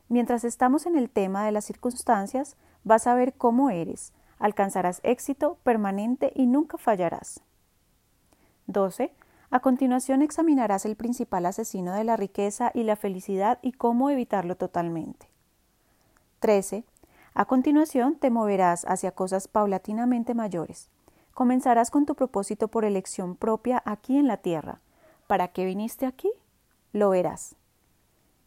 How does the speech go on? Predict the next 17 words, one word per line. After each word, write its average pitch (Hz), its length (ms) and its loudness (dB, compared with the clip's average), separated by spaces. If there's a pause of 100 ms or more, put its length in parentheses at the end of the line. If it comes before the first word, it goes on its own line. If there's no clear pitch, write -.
Catorce, 190 600 0 (500)
luego 247 320 6
se 330 140 0
te 285 140 2
revelará 196 580 2
el 185 220 -2
don 202 200 0
de 214 140 0
dar 247 260 2 (300)
y 247 120 2
los 226 180 2
dones 220 320 0
que 247 140 2
esto 208 220 -2
trae 208 420 0
en 202 140 -6
retorno. 180 560 -6